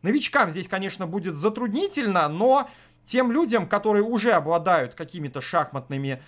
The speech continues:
званиями, например,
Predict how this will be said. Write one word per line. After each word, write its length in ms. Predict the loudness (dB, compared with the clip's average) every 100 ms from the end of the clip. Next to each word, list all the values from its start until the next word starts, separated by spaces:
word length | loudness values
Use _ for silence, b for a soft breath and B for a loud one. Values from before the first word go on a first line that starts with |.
| b b b _ _ -14
званиями, 840 | -8 2 4 4 2 -4 -4 -4 -6 -8
например, 580 | -8 -4 0 0 0